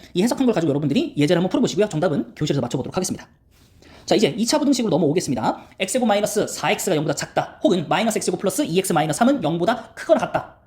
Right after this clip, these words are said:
이것 같이 모든 항을 좌변으로 이 항하고 정리했을 때 좌변이 X의 이 차식으로 되는 부등식을 X에 대한 이 차 부등식이라고 하고요. 이것을 대표적인 모습을 본다면은 아래와 같이 나타내지는데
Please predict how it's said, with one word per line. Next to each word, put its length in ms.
이것 160
같이 500
모든 300
항을 440
좌변으로 400
이 80
항하고 180
정리했을 420
때 300
좌변이 500
X의 420
이 80
차식으로 380
되는 180
부등식을 480
X에 220
대한 140
이 60
차 120
부등식이라고 460
하고요. 260
이것을 280
대표적인 300
모습을 240
본다면은 440
아래와 360
같이 200
나타내지는데 840